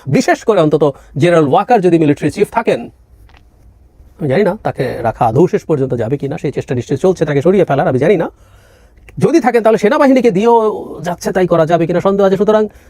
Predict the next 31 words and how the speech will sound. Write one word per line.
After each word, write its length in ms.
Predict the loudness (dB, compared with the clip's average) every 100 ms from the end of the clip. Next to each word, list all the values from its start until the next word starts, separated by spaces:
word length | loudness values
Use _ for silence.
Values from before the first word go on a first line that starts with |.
| _ _
একটা 140 | 0 2
জনগণ 380 | 2 2 0 -2
আছে, 240 | -4 0
যে 120 | 4
জনগণকে 440 | 4 4 4 2 2
তিনি 340 | 2 2 -2 _ _ _ _
কোনো 240 | 2 4 4
রকম 260 | 2 2
কোনো 140 | 2 2
সমস্যা 340 | 0 0 -2
করেন 320 | 0 2 2
নাই। 320 | 2 0 -4 -8 _ _ 0
even 220 | 2 2
বাংলাদেশে 680 | 2 4 4 2 2 0 0 _ -8 0
জঙ্গিবাদের 580 | 2 2 2 2 2 0
উত্থান 340 | 0 -4 -2
হচ্ছে 260 | -4 -4 0
বা 120 | 2
তাদের 200 | 2 0
একটা, 200 | -2 -6
একটা 140 | -8 -2
ওপেনিং 360 | -2 0 0 0
দেখা 200 | 0 0
যাচ্ছে 260 | -2 -2 -2
যখন 140 | 0
নিউ 100 | 2
ইয়র্ক 160 | 0 0
টাইমস 240 | -2 0
বলছে, 240 | -4 -4
সেরকম 340 | 0 0 0 -2
জায়গায়ও 360 | -6 -10 -14